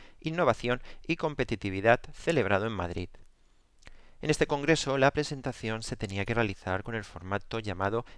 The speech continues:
Pecha Cucha, en el que la presentación se tiene que realizar mediante veinte diapositivas mostradas durante veinte segundos cada una. Este formato tiene como objetivo promover la creatividad y evitar que la gente se alargue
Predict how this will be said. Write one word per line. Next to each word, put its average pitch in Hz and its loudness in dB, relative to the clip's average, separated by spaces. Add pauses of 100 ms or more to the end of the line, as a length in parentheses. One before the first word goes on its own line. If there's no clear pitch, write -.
(140)
Pecha 151 4
Cucha, - -8 (480)
en 147 -6
el 135 -2
que 147 10
la 143 10
presentación 143 0
se - -6
tiene 110 -4
que 110 0
realizar - -2 (420)
mediante 110 4
veinte 139 2
diapositivas 117 -2 (260)
mostradas 113 2
durante 98 -4
veinte 117 -2
segundos 127 -6
cada 104 0
una. 85 -6 (840)
Este 180 2
formato 131 2
tiene 123 -2
como 107 -4
objetivo 113 -4
promover 98 -2
la 131 8
creatividad 113 4 (380)
y 156 -2
evitar 135 0
que 123 2
la 110 4
gente 98 -6
se - -4
alargue 113 4